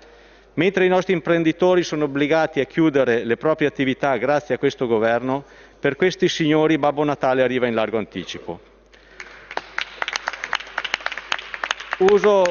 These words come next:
il termine "questi signori" perché la stragrande maggioranza di loro è rappresentata da uomini di giovane età, corporatura robusta e ben nutrita, dotati di cellulare e trolley al seguito,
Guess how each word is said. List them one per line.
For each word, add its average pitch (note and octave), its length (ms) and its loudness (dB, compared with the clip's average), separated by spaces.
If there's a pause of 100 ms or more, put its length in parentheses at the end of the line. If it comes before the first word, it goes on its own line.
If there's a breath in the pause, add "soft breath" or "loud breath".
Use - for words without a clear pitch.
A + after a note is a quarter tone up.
(180)
il D#3+ 140 -4
termine F3+ 580 0
"questi F#3 380 0
signori" D3 800 -2 (400)
perché C#3+ 260 -2
la E3+ 120 4
stragrande F3 520 0
maggioranza E3 600 0
di D#3 100 0
loro C#3 320 4
è C3+ 60 4
rappresentata D3+ 720 0
da D3 80 0
uomini D#3 400 2
di B2+ 100 -4
giovane D3 380 2
età, A#2 340 -2 (600 soft breath)
corporatura D3 680 0
robusta C3+ 440 0
e - 20 0
ben B2 180 0
nutrita, F#3+ 580 0
dotati C#3 540 -2
di A#2+ 100 -4
cellulare B2+ 720 0
e A2+ 140 -4
trolley B2 320 0
al D#3+ 100 0
seguito, A#2+ 560 -2